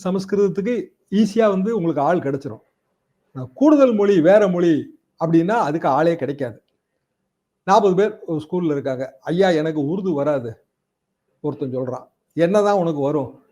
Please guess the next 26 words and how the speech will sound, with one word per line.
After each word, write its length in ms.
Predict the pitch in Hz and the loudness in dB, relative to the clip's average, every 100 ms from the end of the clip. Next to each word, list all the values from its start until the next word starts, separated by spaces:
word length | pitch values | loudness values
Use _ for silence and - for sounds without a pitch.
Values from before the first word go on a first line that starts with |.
| _ _ _ - | _ _ _ -2
அவன் 200 | 269 233 | 2 2
ஏதோ 160 | 208 | 2
ஒரு 180 | 214 175 | 2 0
லோக்கல் 260 | 180 180 160 | -2 0 -2
லாங்குவேஜ் 340 | 147 139 135 | -2 -4 -6
சொல்றான். 260 | 120 117 - _ _ _ _ | -10 -14 -16 _ _ _ _
சரி, 300 | _ 147 - - _ _ - | _ -20 -20 -20 _ _ -6
இன்னொரு 260 | 233 269 | 4 4
பத்து 260 | 196 185 180 | 4 -2 -2
பேர், 260 | 151 143 - | -4 -6 -6
"எனக்கு 260 | 185 233 | -2 0
உருது 200 | 190 208 | 0 0
வருங்க," 460 | 190 147 147 127 - | -2 -2 -2 -6 -8
அவனுக்கு 300 | - 170 156 | -10 -6 -4
உருது. 380 | 151 151 131 - _ _ | -2 -4 -6 -16 _ _
இப்ப 140 | - | -6
நாற்பது 420 | 190 180 247 247 | -2 0 2 0
பேரு 280 | 220 233 240 | 2 4 2
நாலு 300 | 190 175 233 | 2 0 0
சாய்ஸ் 360 | 214 214 226 214 | 0 -2 -2 -4
கொடுத்தா 260 | 160 156 226 | -4 0 2
நாலு 280 | 175 220 | 4 4
ஆசிரியர் 420 | 214 208 214 202 147 | 4 2 -2 -4 -4
போடுவீங்களா? 520 | 147 131 120 139 151 107 _ _ _ _ _ _ _ _ _ _ _ _ _ - | -6 -6 -8 -10 -12 -16 _ _ _ _ _ _ _ _ _ _ _ _ _ 2
எப்படி 260 | - 294 | 4 4
சாத்தியம்? 800 | - 202 220 - 156 131 131 107 | 0 0 -2 -2 -6 -6 -8 -12